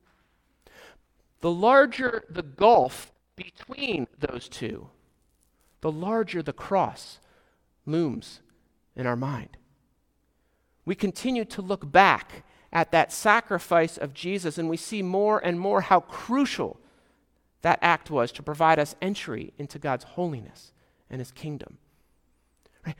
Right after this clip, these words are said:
We are made right with God through Jesus. Jesus identifying himself as the gate reminds us that he alone, through the cross alone, is our path in and out of the sheep pen,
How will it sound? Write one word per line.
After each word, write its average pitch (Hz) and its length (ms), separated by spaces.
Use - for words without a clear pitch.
We 240 220
are 226 140
made 190 300
right 175 640
with 160 220
God 156 300
through 160 240
Jesus. - 640
Jesus 240 560
identifying 196 760
himself 180 640
as 175 240
the 151 140
gate 202 420
reminds 196 580
us 160 140
that - 140
he 247 300
alone, 196 520
through 220 180
the 190 80
cross 247 580
alone, 175 800
is 175 140
our 170 120
path - 420
in 185 400
and 156 180
out 135 320
of 127 80
the 127 80
sheep - 300
pen, 104 240